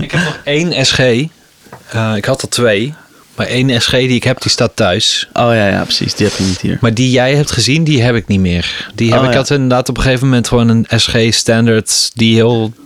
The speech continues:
Speaker 1: te gek was. En daar heb ik heel veel mee getoerd. Toen
Speaker 2: Ja.
Speaker 1: maar na deze, na de Telecaster kwam die
Speaker 2: Ja.
Speaker 1: eigenlijk
Speaker 2: Ja.
Speaker 1: voor de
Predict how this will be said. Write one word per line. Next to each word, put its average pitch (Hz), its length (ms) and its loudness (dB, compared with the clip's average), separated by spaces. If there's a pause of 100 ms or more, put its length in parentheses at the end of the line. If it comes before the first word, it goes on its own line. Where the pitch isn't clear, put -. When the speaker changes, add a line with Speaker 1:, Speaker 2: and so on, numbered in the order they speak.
Speaker 1:
te - 100 -2
gek 113 140 2
was. 135 400 0 (180)
En - 180 -18
daar 143 80 -2
heb 113 100 2
ik - 80 0
heel 117 120 2
veel 107 80 0
mee 117 140 2
getoerd. 123 600 0 (220)
Toen - 160 0
Speaker 2:
Ja. 123 80 2
Speaker 1:
maar 113 100 4
na 113 200 0
deze, 113 280 -2
na 113 180 0
de 113 80 -2
Telecaster 139 680 0
kwam 143 180 2
die 117 80 4
Speaker 2:
Ja. 107 80 2
Speaker 1:
eigenlijk 131 540 -2
Speaker 2:
Ja. 117 180 2
Speaker 1:
voor 123 120 0
de 113 200 0